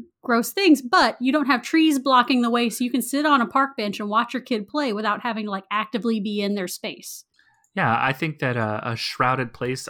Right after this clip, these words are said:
Speaker 2: off in the woods is just
Speaker 1: More dangerous, maybe?
Speaker 2: maybe more dangerous.
Speaker 1: Maybe a little more dangerous. You're gonna
Speaker 2: Yeah.
Speaker 1: need, like, camp counselors to keep that place safe. But I'm getting ahead of myself. So Henry's been
Speaker 2: Mm-hmm.
Speaker 1: hiding his book at the castle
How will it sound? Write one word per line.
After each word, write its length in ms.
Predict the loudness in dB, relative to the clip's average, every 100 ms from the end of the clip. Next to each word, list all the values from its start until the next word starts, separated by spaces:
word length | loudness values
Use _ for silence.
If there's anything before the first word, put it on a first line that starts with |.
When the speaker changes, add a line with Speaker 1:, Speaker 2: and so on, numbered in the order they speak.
| -4
Speaker 2:
off 240 | -4 -2
in 100 | -4
the 60 | -4
woods 580 | -6 -4 -4 -6 -8
is 200 | -10 -10 -12
just 400 | -14 -14 -16 0
Speaker 1:
More 200 | 4 6
dangerous, 580 | 8 8 8 6 2 0
maybe? 360 | 0 0 -2 -8
Speaker 2:
maybe 240 | -6 -6 -4
more 140 | -4
dangerous. 380 | -4 -6 -2 0
Speaker 1:
Maybe 120 | 2
a 80 | 2 2
little 120 | 0
more 120 | -2
dangerous. 580 | 0 0 2 0 0 -4 -12 -20 -6
You're 100 | 2
gonna 120 | 6 8
Speaker 2:
Yeah. 60 |
Speaker 1:
need, 200 | 8 6
like, 340 | 4 2 0 -10 _ _
camp 240 | 2 2 4
counselors 580 | 2 2 -2 -4 -4 -8
to 80 |
keep 200 | -6 -6 -4
that 160 | -6
place 240 | -6 -8 -4
safe. 180 | -6 -6 _ -20 -20 0
But 180 | 2 4
I'm 100 | 4
getting 220 | 6 4
ahead 220 | 4 2
of 60 | 0
myself. 420 | -4 -4 -8 -10 _ 0
So 100 | 6
Henry's 340 | 8 8 8
been 120 | 6
Speaker 2:
Mm-hmm. 80 | 6
Speaker 1:
hiding 220 | 4 4
his 120 | 2 2
book 280 | 0 0
at 80 | -4
the 80 | -12
castle 560 | 2 2 2 -2 -4